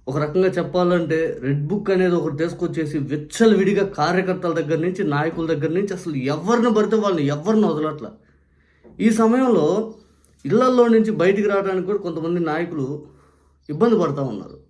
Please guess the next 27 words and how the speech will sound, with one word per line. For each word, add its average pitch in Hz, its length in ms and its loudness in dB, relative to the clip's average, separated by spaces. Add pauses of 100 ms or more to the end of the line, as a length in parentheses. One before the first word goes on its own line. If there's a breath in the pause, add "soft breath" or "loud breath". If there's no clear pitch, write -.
(280)
నేను 120 140 -8
మళ్ళీ 123 260 -4
చెప్తున్నాను, 151 380 -2
నిజమే, 175 320 0
ఇది 135 80 -2
వాస్తవం. 117 440 -8 (920 soft breath)
ఇటువంటి 240 340 0
సమయంలో 220 340 4
భూమన 208 420 2
అభినయ్ 202 480 2
రెడ్డి 175 200 0
గారు 180 560 -4 (400 soft breath)
తిరుపతి 214 680 -2
డిప్యూటీ 151 340 -2
మేయర్ 185 280 2
ఎన్నికప్పుడు 160 500 -2
మన 165 240 -4
కార్పొరేటర్లను 165 720 -2
అందరినీ 147 320 -2
తెలుగుదేశం 165 520 -4
పార్టీ 147 160 -4
ఒక్క 127 360 -8
కార్పొరేటర్ 180 640 -2
ఉన్నా 143 120 -2
కూడా 156 160 -4
మిగిలిన 175 360 2
వాళ్ళని, 208 220 4